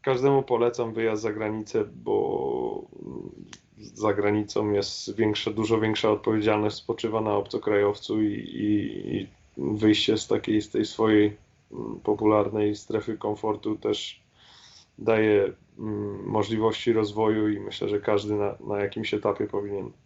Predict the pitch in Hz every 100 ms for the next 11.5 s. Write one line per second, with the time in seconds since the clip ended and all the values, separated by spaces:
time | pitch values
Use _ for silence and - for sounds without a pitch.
0 | _ - - _ - 131 131 117 127 120
1 | 123 120 117 123 170 170 185 - 185 185
2 | 180 - _ _ _ _ _ - 175 170
3 | 156 151 143 143 147 139 123 - 120 113
4 | 113 110 107 _ _ _ _ - 110 113
5 | 113 113 110 107 - _ _ - 110 110
6 | 107 113 107 - 107 - 113 107 104 107
7 | 104 104 98 95 90 - 123 117 - 104
8 | 101 98 - - 104 104 101 107 104 -
9 | 107 104 104 104 101 107 101 98 104 107
10 | 104 104 - - - 110 110 - 110 110
11 | 107 107 110 104